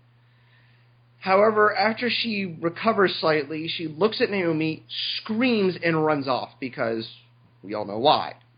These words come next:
after the events of the first game. However, Naomi doesn't get it. Unfor-, she, Naomi chases after her, but then all you hear is thump, thump, thump, thump, thump.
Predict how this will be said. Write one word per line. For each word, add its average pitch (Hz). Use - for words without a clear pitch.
after 123
the 123
events 113
of 113
the 117
first 147
game. 107
However, 143
Naomi 139
doesn't 123
get 135
it. 95
Unfor-, 170
she, 175
Naomi 175
chases 175
after 190
her, 139
but 156
then 190
all 208
you 208
hear 190
is 156
thump, 226
thump, 180
thump, 175
thump, 175
thump. 139